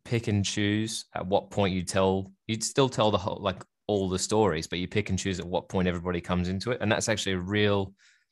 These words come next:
fundamental challenge I still find myself in. I wanna tell everybody everything, but actually you do, you do need to protect them from the emotional roller coaster of what goes on in a business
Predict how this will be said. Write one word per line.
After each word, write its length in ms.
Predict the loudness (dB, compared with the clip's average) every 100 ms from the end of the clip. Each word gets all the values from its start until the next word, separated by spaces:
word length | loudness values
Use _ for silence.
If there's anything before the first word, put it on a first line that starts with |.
| _ -18
fundamental 800 | -2 2 4 4 4 4 0 -4
challenge 520 | 0 2 2 0 -2
I 80 | -4
still 340 | -2 0 -2
find 320 | 0 2 2
myself 320 | 2 0 -2
in. 80 | 0
I 40 | 2
wanna 200 | 4 2
tell 160 | 2
everybody 340 | 0 0 0 -2
everything, 420 | -2 -2 0 2
but 120 | 4
actually 500 | 2 0 -2 -2 -4 _ -16 -12 -4
you 80 | -2
do, 140 | 0
you 160 | 0 0
do 160 | 4
need 180 | 4 2
to 60 | 0
protect 340 | -2 0 0
them 100 | 0
from 240 | -2 2 4
the 140 | 4
emotional 480 | 4 2 2 0 0
roller 220 | 2 0
coaster 340 | 2 0 0
of 80 | -4
what 200 | -6 -4
goes 200 | -2 2
on 300 | 4 4 2 -2
in 100 | -2
a 40 |
business 540 | -2 0 0 0 -2